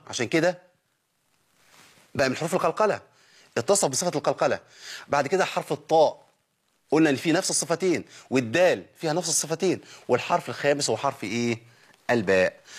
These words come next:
يبقى عندي كده أتمينا الخمس حروف بتوع حروف القلقلة؟ آه. وعرفنا ننطقهم إزاي؟ آه.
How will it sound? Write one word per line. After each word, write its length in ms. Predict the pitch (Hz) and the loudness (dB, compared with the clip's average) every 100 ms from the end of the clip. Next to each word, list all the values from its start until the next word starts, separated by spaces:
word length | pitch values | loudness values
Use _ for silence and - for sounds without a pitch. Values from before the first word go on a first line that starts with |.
| - - | -16 -4
يبقى 320 | 123 127 117 - _ _ _ _ _ _ _ _ - | -2 0 -2 -8 _ _ _ _ _ _ _ _ -2
عندي 440 | 127 170 107 95 - _ _ _ _ _ _ | 0 -2 -6 -12 -16 _ _ _ _ _ _
كده 240 | 190 175 | 0 0
أتمينا 380 | 131 - 143 175 | -2 -2 0 0
الخمس 380 | 135 - 175 - | 0 -2 -2 -2
حروف 200 | - 165 | -4 -4
بتوع 200 | 131 160 | -4 -6
حروف 220 | - 151 | -6 -4
القلقلة؟ 440 | 147 131 151 185 226 - | -2 -2 0 0 -2 -2
آه. 240 | 113 - - - - | -2 -2 -10 -20 -2
وعرفنا 300 | 107 139 143 | 0 2 0
ننطقهم 260 | 127 147 139 | 0 0 0
إزاي؟ 360 | 120 160 214 - _ _ - | 0 0 0 -6 _ _ -4
آه. 160 | 95 | -4